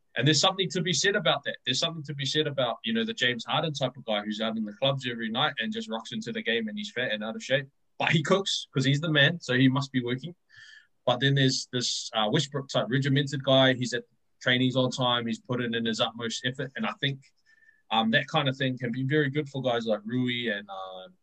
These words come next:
you know, the younger guys on the team, Denny, blah, blah, all these guys setting good habits. So I, I think from that aspect,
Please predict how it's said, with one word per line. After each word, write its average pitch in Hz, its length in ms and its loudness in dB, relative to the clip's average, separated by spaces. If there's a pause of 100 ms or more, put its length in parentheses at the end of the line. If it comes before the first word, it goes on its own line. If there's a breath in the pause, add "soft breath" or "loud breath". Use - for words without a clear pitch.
(920)
you 110 80 -2
know, 127 120 4
the 131 100 4
younger 165 320 4
guys 127 340 2
on 117 100 -2
the 107 80 -2
team, 104 380 -6
Denny, 107 400 0 (100)
blah, 104 200 -4
blah, 98 320 -2 (280)
all 117 140 2
these 113 180 2
guys 110 300 0
setting 107 240 -2
good 104 180 -2
habits. 110 600 -4
So - 140 -6
I, 98 140 0 (140)
I 117 80 -2
think 143 200 -2
from 127 160 -2
that 135 140 -10
aspect, 131 340 -4